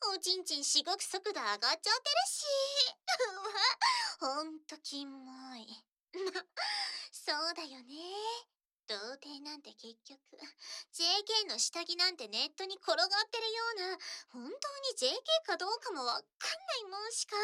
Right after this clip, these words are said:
見たことないんだもんね。そ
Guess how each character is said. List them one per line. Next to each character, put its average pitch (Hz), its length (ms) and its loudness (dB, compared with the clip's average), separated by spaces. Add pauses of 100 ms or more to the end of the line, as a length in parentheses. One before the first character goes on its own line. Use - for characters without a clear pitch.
(560)
見 403 220 -2
た 381 160 -2
こ - 180 -10
と 220 200 -14
な 220 120 -6
い 294 40 0
ん - 20 0 (380)
だ 539 120 0 (120)
も 381 100 -4
ん 359 160 -6
ね。 392 80 -2 (1160)
そ - 220 -4